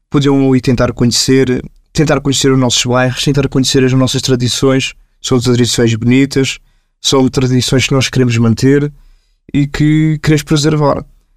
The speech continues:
E eu acho que isso podia haver uma aproximação que nós estamos abertos a, a aceitar qualquer pessoa e a tentar nos compreender melhor para nós sermos melhor aceitos também em qualquer tipo de trabalho, em qualquer tipo de, de qualquer coisa.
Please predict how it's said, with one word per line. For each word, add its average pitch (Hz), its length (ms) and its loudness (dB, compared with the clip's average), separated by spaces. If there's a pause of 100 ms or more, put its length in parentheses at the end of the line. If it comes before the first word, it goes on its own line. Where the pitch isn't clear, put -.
(380)
E 139 120 0
eu 147 100 2
acho 151 240 -2
que 151 100 -2
isso 160 640 0 (580)
podia 156 200 2
haver 151 160 0
uma 147 140 2
aproximação 139 680 0
que 143 140 -2
nós 143 300 0
estamos 147 360 0
abertos 143 560 0
a, 151 500 0 (580)
a 117 100 -4
aceitar 127 300 -2
qualquer 131 240 0
pessoa 139 440 2
e 147 180 2
a 147 40 0
tentar 147 260 -2
nos 147 160 -2
compreender 143 460 0
melhor 143 280 0 (200)
para 143 140 0
nós 143 220 2
sermos 143 260 0
melhor 151 220 0
aceitos 151 440 0
também 151 380 2 (320)
em 127 100 0
qualquer 123 300 0
tipo - 180 -2
de - 80 -14
trabalho, 131 420 0
em 123 60 0
qualquer 127 320 -2
tipo 135 300 -4
de, 139 340 2
de 143 220 -6
qualquer 151 320 0
coisa. 143 260 0